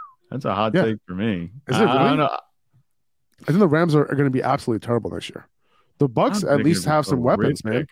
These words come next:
Speaker 1: on offense. I don't think they're gonna be horrific. I'm more concerned about the Rams defense, but horrific, like,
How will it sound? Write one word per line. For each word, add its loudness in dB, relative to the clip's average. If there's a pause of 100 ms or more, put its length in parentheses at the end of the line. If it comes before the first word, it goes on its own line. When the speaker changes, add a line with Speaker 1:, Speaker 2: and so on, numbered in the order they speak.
Speaker 1:
on -2
offense. 0
I 0
don't 0
think -4
they're -2
gonna -2
be -6
horrific. -2
I'm 2
more 2
concerned 0
about 0
the -2
Rams -4
defense, -4
but -2
horrific, -2
like, -2